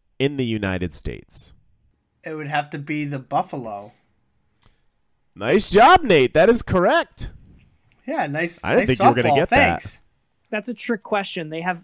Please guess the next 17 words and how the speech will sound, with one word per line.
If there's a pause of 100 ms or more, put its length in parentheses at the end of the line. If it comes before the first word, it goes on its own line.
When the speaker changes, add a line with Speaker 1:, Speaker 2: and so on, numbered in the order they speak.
Speaker 3:
elephants
in
zoos.
<laughs>
Speaker 1:
Yeah. (920)
Matt,
would
you
have
Speaker 2:
Native.
Speaker 1:
said
bison? (1000)
Speaker 3:
I
would
have
said
yeah.